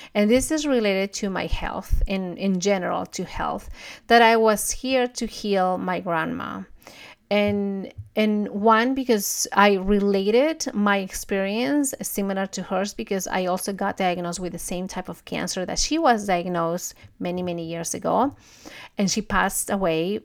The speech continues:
many years ago. So I felt, and obviously when she passed away, it was more than twenty-five years ago. So in my mind, I'm thinking, Okay, now in this life,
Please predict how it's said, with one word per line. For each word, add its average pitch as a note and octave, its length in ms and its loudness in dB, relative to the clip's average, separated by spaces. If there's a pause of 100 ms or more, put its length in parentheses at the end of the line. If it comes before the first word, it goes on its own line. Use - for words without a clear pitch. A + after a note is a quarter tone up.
many F3 340 -4
years E3+ 300 -2
ago. F3+ 400 0
So F#3 560 0
I F#3 160 0
felt, G#3+ 640 0
and A3 220 2
obviously A3+ 340 2
when G3+ 140 0
she G3+ 100 -6
passed G#3+ 260 0
away, G3 200 0
it F3+ 60 -2
was F3+ 160 -2
more G3 140 2
than F#3+ 140 0
twenty-five F#3 420 -4
years F3 280 -2
ago. F#3 260 2
So F3+ 160 -6
in F3 80 -4
my E3+ 100 0
mind, G3 320 0
I'm F#3 80 -4
thinking, F#3+ 460 0
Okay, F3 260 -4
now F3+ 300 -2
in G3+ 80 -4
this G3 260 -2
life, F#3+ 460 0